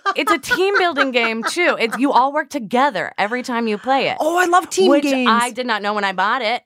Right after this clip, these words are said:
Speaker 2: but I was glad I was curious because I really like team games.
Speaker 1: So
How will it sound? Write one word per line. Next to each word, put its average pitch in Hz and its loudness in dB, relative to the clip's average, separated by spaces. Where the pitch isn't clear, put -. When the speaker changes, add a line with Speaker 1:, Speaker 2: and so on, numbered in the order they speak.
Speaker 2:
but 277 0
I 277 0
was 277 -6
glad 285 0
I 294 -2
was 277 -6
curious 254 -4
because 247 -4
I 220 -2
really 277 0
like 277 0
team 214 -2
games. 147 -2
Speaker 1:
So 214 2